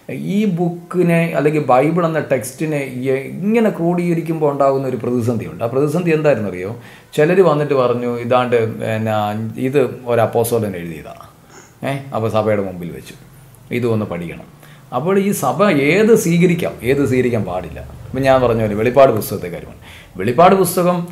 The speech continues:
ഒരുപക്ഷേ, ഏഹ്, സുറിയാനി സഭ സ്വീകരിക്കുന്നില്ലെങ്കിൽ ഇന്ന് നമ്മുടെ ഇന്ത്യയിൽ ഈ വെളിപ്പാട് പുസ്തകം ഇല്ലാത്ത ബൈബിളേ വരത്തുള്ളായിരുന്നു. കാരണം എന്താണെന്നറിയോ? സുറിയാനിക്കാരായ ആളുകളാണ്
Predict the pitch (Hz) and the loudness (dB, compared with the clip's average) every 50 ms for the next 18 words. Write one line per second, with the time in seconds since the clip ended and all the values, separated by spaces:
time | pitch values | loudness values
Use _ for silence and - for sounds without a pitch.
0 | - - - - 123 143 165 165 165 165 165 170 160 160 160 160 - - 143 147 | -14 -16 -4 0 2 2 4 4 2 2 4 4 4 2 2 -2 -6 -10 -6 -4
1 | 139 139 135 123 127 127 135 151 160 170 175 165 175 175 175 170 - 147 139 151 | -2 -2 -2 0 0 2 2 4 4 4 4 4 2 2 2 0 0 0 0 0
2 | 156 160 151 123 117 113 127 127 131 131 123 104 92 - - - - - - - | 0 0 0 0 0 -2 -2 -4 -4 -6 -6 -8 -8 -10 -14 -18 -20 -20 -20 -20
3 | _ - 117 117 120 139 151 156 156 147 139 127 127 143 139 131 135 147 156 156 | _ -10 -6 -4 -4 -2 -2 -2 -2 0 -2 -2 0 0 0 0 0 0 2 4
4 | 180 160 120 87 80 - - - - - - - _ _ _ _ - - - - | 4 4 4 2 -2 -8 -12 -16 -20 -20 -20 -20 _ _ _ _ -20 -16 -10 -8
5 | 104 104 110 110 123 123 147 151 160 156 147 143 - - 143 127 123 123 123 110 | -4 -2 0 0 2 2 4 2 2 2 0 -2 -2 -2 -2 0 0 0 0 0
6 | 113 110 110 110 110 110 113 113 98 87 87 87 95 90 87 78 69 85 - - | 0 0 0 0 0 0 0 0 0 -2 -6 -8 -10 -10 -10 -10 -12 -8 -4 -2
7 | 110 120 139 147 147 143 143 139 127 110 98 98 98 110 113 120 - - - - | -2 0 0 0 -2 0 0 0 0 0 -2 -4 -4 -4 -6 -8 -10 -18 -20 -20
8 | - - - - 117 117 127 147 160 175 170 170 190 185 185 175 165 160 139 127 | -20 -18 -12 -6 -2 0 4 4 4 4 4 4 4 4 4 4 4 4 2 4
9 | 131 147 151 151 147 131 120 117 120 123 127 | 2 2 2 2 2 0 0 0 -2 -4 -6